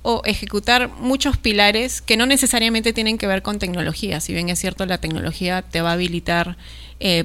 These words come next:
el hecho de poder automatizar muchos procesos que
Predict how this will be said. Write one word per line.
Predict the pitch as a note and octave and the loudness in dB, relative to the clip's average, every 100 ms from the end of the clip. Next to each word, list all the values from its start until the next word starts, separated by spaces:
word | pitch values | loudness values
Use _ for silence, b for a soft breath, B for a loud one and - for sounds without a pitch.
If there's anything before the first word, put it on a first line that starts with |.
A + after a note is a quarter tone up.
| - - | -2 -2
el | F3 | 2
hecho | F3+ - | 2 4
de | G3+ | 4
poder | F3+ E3+ E3+ | 4 4 6
automatizar | F3 F#3 F3 F3 D#3+ D#3 E3+ E3+ F3 B B B B B B - - | 4 2 -2 -2 -2 0 0 0 -4 B B B B B B -20 -12
muchos | - G3+ G3+ | -4 0 0
procesos | - F3 E3 F3+ - E3+ F3 - - | 0 0 0 0 0 -2 -2 -6 -8
que | - A2+ G#2+ - A#2+ D2+ | -4 -2 -2 -4 -8 -10